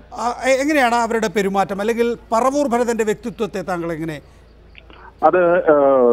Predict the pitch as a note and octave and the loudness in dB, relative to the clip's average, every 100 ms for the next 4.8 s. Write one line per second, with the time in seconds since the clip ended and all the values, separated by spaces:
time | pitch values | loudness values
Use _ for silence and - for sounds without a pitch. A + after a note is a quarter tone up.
0 | A#2 B2 C3+ C#3+ E3 E3 D#3 C#3 C3 C3 | 4 6 6 4 0 2 2 2 0 2
1 | D3+ D#3 C#3 D3+ D3+ C#3+ - - - - | 2 2 4 4 2 -2 -10 -20 -20 -10
2 | C3+ C3 C3 - C#3 C#3 C#3+ C#3+ C#3+ C#3+ | 0 2 2 0 -2 0 0 0 -4 -6
3 | B2+ C#3 B2 C3 B2+ C3+ C#3 C#3 B2+ C3 | -8 -10 -8 -8 -4 -4 -4 -6 -8 -8
4 | C3+ C3+ B2+ B2+ A#2+ B2 A#2+ G#2 | -8 -8 -10 -14 -14 -12 -12 -16